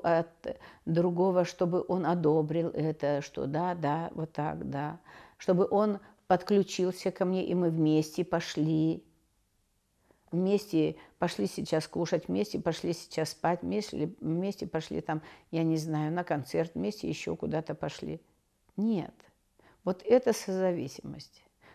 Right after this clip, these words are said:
Когда я жду одобрения, когда я пытаюсь, не осознавая, делать для него.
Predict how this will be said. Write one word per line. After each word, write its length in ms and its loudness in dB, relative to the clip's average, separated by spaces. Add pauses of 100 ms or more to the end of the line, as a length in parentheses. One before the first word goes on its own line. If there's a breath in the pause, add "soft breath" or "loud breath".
Когда 300 2
я 200 6
жду 340 2
одобрения, 920 0 (1400 soft breath)
когда 300 8
я 220 10
пытаюсь, 800 6 (260)
не 200 2
осознавая, 880 0
делать 380 2
для 260 0
него. 560 -6